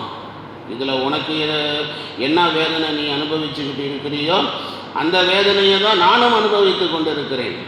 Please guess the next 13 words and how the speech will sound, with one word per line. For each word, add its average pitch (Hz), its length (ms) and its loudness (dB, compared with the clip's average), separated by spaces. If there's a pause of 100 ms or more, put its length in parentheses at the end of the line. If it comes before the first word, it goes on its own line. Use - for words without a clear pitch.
(240)
உனக்கு 151 340 -4
என்ன 170 360 4 (500)
வேதனை 160 440 0
இருக்கிறதோ, 143 540 -2
அந்த 165 220 2
வேதனை 165 480 0
தான் 185 260 0
எனக்கும் 202 400 2
இருக்கின்றது. 165 800 2 (1160)
உன்னுடைய 208 460 6
வேதனையை 214 640 4
நாங்க 208 360 2
எப்படி 226 360 2